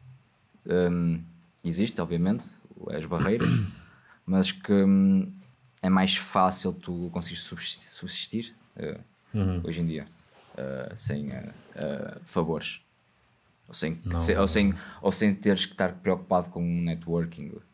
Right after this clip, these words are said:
Speaker 1: ou com, estás com, conheces aquela pessoa somente porque tens o fim de
Speaker 2: Não questiono. Não, não, não, eu, eu nisto não estava, não estava a negar nada disso. Mas também a ideia de ser fácil,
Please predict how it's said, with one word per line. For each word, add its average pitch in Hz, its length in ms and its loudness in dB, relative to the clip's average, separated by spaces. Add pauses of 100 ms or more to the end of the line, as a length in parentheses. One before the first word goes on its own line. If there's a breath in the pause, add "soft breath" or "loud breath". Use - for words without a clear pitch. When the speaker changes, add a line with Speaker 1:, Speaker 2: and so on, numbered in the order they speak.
Speaker 1:
ou - 100 -20
com, 71 340 -10 (520 soft breath)
estás 82 180 -4
com, 80 140 -6
conheces 87 320 -2
aquela 82 200 -2
pessoa 85 240 -4
somente 87 520 0
porque - 260 -8
tens 92 220 2
o 90 120 2
fim 98 420 8
de 95 240 8 (120)
Speaker 2:
Não 104 160 6
questiono. 85 540 2 (480)
Não, 85 360 2 (240)
não, 87 200 0
não, 87 360 -2
eu, 95 380 0
eu 98 160 6
nisto 107 540 4
não 117 60 4
estava, 110 360 0
não 110 180 -4
estava 107 360 0
a - 20 0
negar 104 240 0
nada 101 320 0
disso. 85 340 -6 (760 soft breath)
Mas 107 340 2
também 117 640 4
a 120 40 0
ideia 117 520 4
de 113 120 0
ser 104 240 4
fácil, 110 600 2